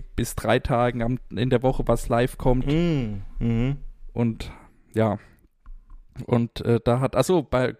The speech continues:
Speaker 1: bevor ich anfange noch, bei der Send-, bei dem Chat-In waren übrigens Colin, Johanna und, äh, Micha Reinke da, also die,
Speaker 2: Mhm.
Speaker 1: ja, die quasi Abteilungsleiter oder Heads of oder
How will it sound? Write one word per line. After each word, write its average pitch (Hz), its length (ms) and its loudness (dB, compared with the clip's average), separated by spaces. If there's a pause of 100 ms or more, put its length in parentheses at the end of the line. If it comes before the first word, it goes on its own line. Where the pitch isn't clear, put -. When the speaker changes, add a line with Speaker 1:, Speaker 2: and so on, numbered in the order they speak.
Speaker 1:
bevor 131 260 2
ich 131 80 0
anfange 143 380 0
noch, 139 240 0
bei 120 300 2
der 117 440 0
Send-, 139 320 0
bei 117 80 4
dem 113 140 -2
Chat-In 139 460 2
waren 123 180 2
übrigens 120 480 -2
Colin, 147 460 0 (640)
Johanna 131 640 2
und, 120 840 -2
äh, 117 460 2 (840)
Micha 135 260 2
Reinke 135 340 -2
da, 156 380 0
also 127 260 -4
die, 117 540 2
Speaker 2:
Mhm. 180 120 0 (220)
Speaker 1:
ja, 107 300 2 (680)
die 120 120 0
quasi 113 360 0
Abteilungsleiter 113 920 2
oder 101 280 2
Heads 113 440 -2
of 104 280 0
oder 107 340 2